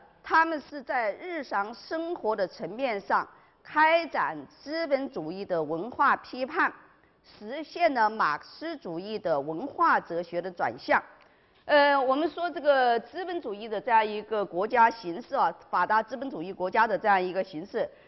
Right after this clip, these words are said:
它的一个很重要的特点，重要的特点呢，就是市民社会的形成。就是国家啊，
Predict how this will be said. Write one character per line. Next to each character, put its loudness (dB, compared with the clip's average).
它 4
的 4
一 -6
个 2
很 -4
重 -4
要 6
的 2
特 2
点， 0
重 -4
要 4
的 -2
特 0
点 -2
呢， 2
就 -2
是 -6
市 -6
民 -4
社 0
会 -2
的 -6
形 -10
成。 -10
就 -4
是 0
国 -2
家 4
啊， 0